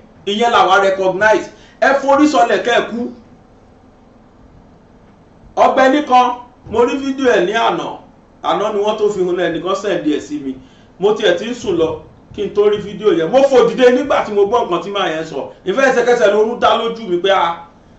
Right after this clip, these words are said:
ẹ tó sọ́mọ Yorùbá lẹ tó sọ̀rọ̀ yàbí Fúlàní tó gbọ́ Yorùbá."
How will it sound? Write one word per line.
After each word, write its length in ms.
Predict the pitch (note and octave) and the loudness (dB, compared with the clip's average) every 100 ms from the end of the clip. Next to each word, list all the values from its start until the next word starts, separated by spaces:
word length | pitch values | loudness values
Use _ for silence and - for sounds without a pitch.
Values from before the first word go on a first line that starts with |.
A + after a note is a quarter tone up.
| - - | -20 -6
ẹ 120 | G3 A#3+ | -2 0
tó 120 | C4 | 0
sọ́mọ 300 | C#4 C4+ A#3+ A3+ | 2 2 2 2
Yorùbá 320 | G3+ G3 G3+ | 2 4 4
lẹ 100 | G3+ | 2
tó 160 | G#3+ | 0
sọ̀rọ̀ 380 | A3+ A#3+ F#3+ E3+ | -4 -4 0 2
yàbí 240 | G3 G3 D3+ | 2 0 -4
Fúlàní 420 | F3 G3 D#3 D3 | -4 2 2 0
tó 80 | E3+ | -4
gbọ́ 200 | D#3 E3+ D3+ | -2 -2 -2
Yorùbá." 260 | C3 A#2 | -4 -6